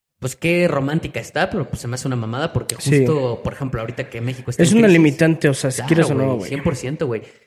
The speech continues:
Speaker 1: Y de hecho, es parte del por qué cri-,
Speaker 2: Sí,
Speaker 1: Chivas
Speaker 2: güey.
Speaker 1: está en crisis. El fútbol mexicano en general está en crisis,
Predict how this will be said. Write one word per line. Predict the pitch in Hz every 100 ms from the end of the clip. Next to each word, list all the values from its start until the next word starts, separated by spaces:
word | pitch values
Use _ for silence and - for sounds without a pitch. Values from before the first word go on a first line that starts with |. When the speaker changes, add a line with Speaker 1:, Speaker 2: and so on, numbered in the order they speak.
| _ _ -
Speaker 1:
Y | 156
de | 139
hecho, | 139 185 139
es | 113 135
parte | 139 180 254
del | 220 139
por | 127 123
qué | 151 139
cri-, |
Speaker 2:
Sí, | 151 -
Speaker 1:
Chivas | 143 143
Speaker 2:
güey. | -
Speaker 1:
está | -
en | 123
crisis. | 165 180 135 _ _ _ _ _ _ _ _ _
El | -
fútbol | 202 190 214
mexicano | - 139 170 180
en |
general | 151 127 147
está | 160 147
en |
crisis, | 131 160 233 294